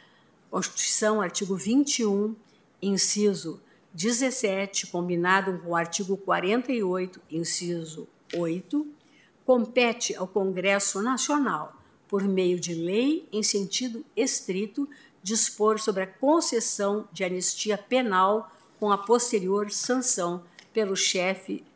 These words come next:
do Poder Executivo. A anistia, que se caracteriza como abolício crimes de efeito temporário e só retroativo, e aqui eu invoco a D I cento e quatro,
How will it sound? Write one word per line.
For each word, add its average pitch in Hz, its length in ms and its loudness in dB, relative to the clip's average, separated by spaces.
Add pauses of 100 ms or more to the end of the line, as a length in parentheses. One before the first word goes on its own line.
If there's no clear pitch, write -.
(180)
do 190 160 0
Poder 180 280 -2
Executivo. - 720 -6 (1040)
A 165 340 4 (160)
anistia, 180 960 -2 (280)
que 190 100 -4
se 202 180 -2
caracteriza 196 1200 -2
como 175 440 -4
abolício 190 560 2 (140)
crimes 233 760 0 (240)
de 180 140 -2
efeito 226 560 -2
temporário 196 920 2 (360)
e 196 100 -4
só 233 440 8
retroativo, 208 960 0 (840)
e 175 120 -2
aqui 170 420 -2
eu 185 160 -2
invoco 180 460 2
a 170 40 2
D 165 140 0
I 185 160 0
cento 226 440 2
e 190 60 -6
quatro, 190 520 2